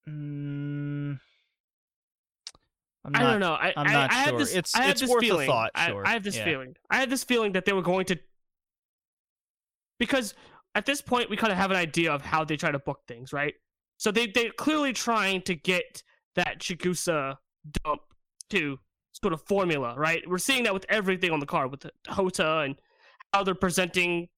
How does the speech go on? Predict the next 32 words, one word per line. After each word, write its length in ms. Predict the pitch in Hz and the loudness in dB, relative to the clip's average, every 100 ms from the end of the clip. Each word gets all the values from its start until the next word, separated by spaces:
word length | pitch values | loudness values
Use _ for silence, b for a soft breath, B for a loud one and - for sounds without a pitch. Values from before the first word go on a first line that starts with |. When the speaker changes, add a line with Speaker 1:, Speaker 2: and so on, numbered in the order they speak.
| _ _ _ _ _ - | _ _ _ _ _ -2
Speaker 2:
Hokuto 720 | 180 185 - 175 165 160 151 | 0 0 2 2 2 2 0
and 100 | 151 | -2
Bull 500 | 175 147 190 175 170 | -6 0 2 2 2
and 80 | 170 | 2
Aja 360 | 156 165 160 165 | 2 0 0 0
and 140 | 160 | 0
how 100 | 160 | 0
they're 120 | 160 | 0
being 200 | 160 175 | 0 0
presented 440 | 160 156 151 147 147 | -2 -4 -4 -4 -4
in 120 | 151 | -6
different 260 | 151 120 143 | -6 -6 -4
ways. 420 | 151 147 156 - b b b b b b _ - | -2 -2 -4 -10 b b b b b b _ -2
I 300 | 226 262 247 - - | 0 2 -2 -8 -2
feel 260 | 254 277 262 | 2 2 2
like 380 | 180 131 127 - - | 2 0 -2 -6 -8
because 500 | 190 - 208 240 240 | -8 -4 0 0 -2
Hokuto 520 | 208 214 226 220 185 | -2 -2 0 0 0
was 140 | 165 170 | -2 -2
already 360 | 175 185 185 | 0 2 0
having 340 | 170 170 165 151 | 0 0 0 -2
a 60 | |
bit 120 | 139 | -2
of 80 | 160 | -4
a 40 | 143 | -2
female 320 | 165 160 147 | -2 0 0
fan 180 | 151 151 | 0 0
base 160 | 170 | 0
that 80 | 175 | -2
we 80 | 220 | 0
were 120 | 254 | 0
hearing, 380 | 233 359 156 | 0 2 0